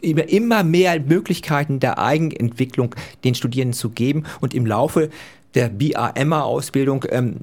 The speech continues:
soll das so kommen. Das ist beim Übergang, hat das, denke ich, noch nicht so optimal bislang geklappt. Da werden wir wieder nachher nochmal rüber reden, wie das Studium eigentlich aufgebaut ist. Aber das ist so eigentlich so meine Idee, wie das, ähm, wie man das machen sollte.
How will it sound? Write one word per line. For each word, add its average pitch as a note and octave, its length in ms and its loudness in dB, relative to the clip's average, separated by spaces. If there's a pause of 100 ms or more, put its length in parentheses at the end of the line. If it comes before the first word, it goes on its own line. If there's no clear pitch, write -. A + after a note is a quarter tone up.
(160)
soll C#3+ 320 6
das D3 240 -2
so B2 100 2
kommen. D3+ 300 0 (300)
Das - 280 -2 (720)
ist - 240 -2
beim D3 180 6
Übergang, E3 460 2
hat D#3 160 0
das, - 320 -2
denke C#3 240 4
ich, B2+ 40 -2
noch C3+ 120 4
nicht E3 100 4
so D#3+ 160 2
optimal E3+ 540 4
bislang D3+ 340 2
geklappt. C#3+ 320 0
Da B2+ 100 2
werden C3+ 200 0
wir C3+ 60 -2
wieder C3 120 2
nachher C3 220 2
nochmal F3 180 4
rüber D3 240 4
reden, C#3+ 300 2
wie D3+ 60 4
das A#2 140 -2
Studium C#3 300 -2
eigentlich - 240 -2
aufgebaut C#3 580 2
ist. D3+ 160 -4 (320)
Aber C#3+ 300 4 (340)
das D#3+ 220 6
ist - 160 0
so F3+ 160 4
eigentlich D#3 260 0
so D#3 80 2
meine C#3 300 6
Idee, B2 380 0
wie B2 80 -2
das, A2+ 240 0
ähm, G#2 320 -4
wie B2+ 80 0
man B2 160 0
das A2 160 -2
machen C#3+ 280 0
sollte. D3+ 300 0